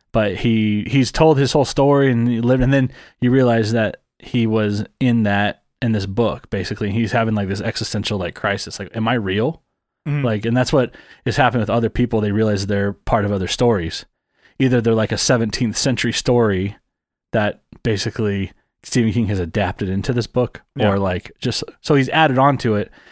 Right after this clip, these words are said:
Speaker 1: They were just, like, a character n-, named,
Speaker 2: Yeah.
Speaker 1: and Stephen King was like, "I'm taking that and I wanna make that a character, but in my book."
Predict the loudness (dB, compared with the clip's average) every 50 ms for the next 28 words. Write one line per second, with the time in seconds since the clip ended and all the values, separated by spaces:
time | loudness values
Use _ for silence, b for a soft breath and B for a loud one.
0 | b b b 2 2 2 2 2 2 2 2 0 0 2 2 2 2 0 -2 -2
1 | 0 0 0 0 2 2 2 2 2 0 -2 -4 -6 _ _ _ _ _ _ -8
2 | -4 -2 -2 0 0 -2 -2 -2 -2 0 0 0 0 0 0 0 2 2 2 0
3 | 0 0 -2 0 0 -2 0 0 0 2 0 0 -2 -4 -4 -2 -2 -2 -2 0
4 | 0 0 0 -2 -2 -4 -4 -4 -4 -4 -4 -2 -2 0 0 -2 -4 -6 -6 -6
5 | -6 -4 -4 -4 -4 -4 -6 -8 -10 -10 -12 -18